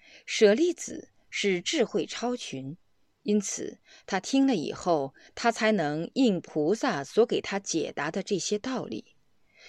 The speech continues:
为了开示舍利子，然后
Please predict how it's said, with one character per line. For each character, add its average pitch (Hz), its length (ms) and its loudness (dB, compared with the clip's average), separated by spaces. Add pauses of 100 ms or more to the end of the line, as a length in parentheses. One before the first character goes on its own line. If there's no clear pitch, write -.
(140)
为 247 160 10
了 196 120 8
开 302 280 0
示 294 220 -2
舍 147 220 -2
利 175 200 0
子， - 340 -6 (340)
然 165 220 0
后 170 340 0